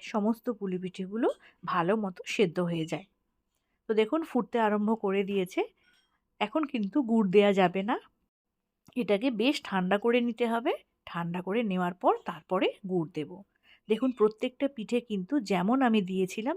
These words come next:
তেমনই রয়েছে, একটাও কিন্তু ভেঙে যায়নি। আর ভীষণ নরম হয়েছে, এটা কিন্তু আপনারা বানালে বুঝতে পারবেন। তো এবারে এটাকে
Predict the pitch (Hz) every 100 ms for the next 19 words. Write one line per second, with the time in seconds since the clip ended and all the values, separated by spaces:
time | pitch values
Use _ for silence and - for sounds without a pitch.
0 | 359 214 185 208 208 175 175 175 - _
1 | _ _ - 180 _ 269 294 285 196 240
2 | 262 208 180 165 175 185 185 196 _ _
3 | _ _ _ _ 175 175 214 - 262 269
4 | 254 247 254 233 233 226 294 403 _ _
5 | - 185 180 196 220 214 - 196 277 185
6 | 185 196 202 180 170 175 170 175 175 180
7 | 185 190 - _ _ _ _ _ _ _
8 | _ _ _ - 208 202 208 339 - _
9 | _ - 202 196